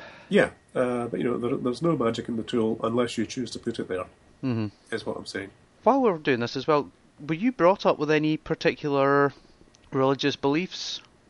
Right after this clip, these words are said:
Speaker 1: Uh, not really. No, Church of Scotland. You know, uh, yeah, so no particular religious beliefs. Um, went through the usual, so, you know,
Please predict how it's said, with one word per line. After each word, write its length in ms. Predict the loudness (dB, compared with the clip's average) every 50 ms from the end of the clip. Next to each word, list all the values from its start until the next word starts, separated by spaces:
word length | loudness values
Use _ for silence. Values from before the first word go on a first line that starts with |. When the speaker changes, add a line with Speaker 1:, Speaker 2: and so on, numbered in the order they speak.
| _ _ 4
Speaker 1:
Uh, 600 | 6 6 8 8 8 8 8 8 8 8 6 4 6
not 240 | 8 8 8 8 8
really. 300 | 8 8 8 8 8 6
No, 200 | 4 2 0 0
Church 220 | -2 -4 -4 -4
of 60 | -4
Scotland. 500 | 4 6 6 6 6 4 0 0 -2 -4 -8 -8 -6
You 100 | -4 -4
know, 840 | -4 -4 -6 -8 -8 -10 -8 -6 -4 -4 -4 -4 -4 -4 -4 -6 -6 -8
uh, 60 | -8
yeah, 160 | -8 -8 -8
so 120 | -8 -8 -8
no 160 | -6 -6 -8
particular 360 | -8 -4 -2 -2 0 0 0 0
religious 380 | 2 2 2 2 0 -2 -6
beliefs. 520 | -4 -2 -2 -2 -2 -2 -6 -10 -12 -14 -14 -12 -10
Um, 640 | -8 -6 -4 -2 -2 -2 -2 -4 -4 -4 -6 -6 -8 -10 -18 _ _ _ _ _ _ _ _ _ _ _ 0
went 180 | 0 0 2
through 160 | 0 0 0 2
the 100 | 2 4
usual, 400 | 4 4 4 4 4 2 2 0
so, 280 | -2 -6 -10 -10 -12 -12 -12 -10
you 100 | -8 -8
know, 60 | -6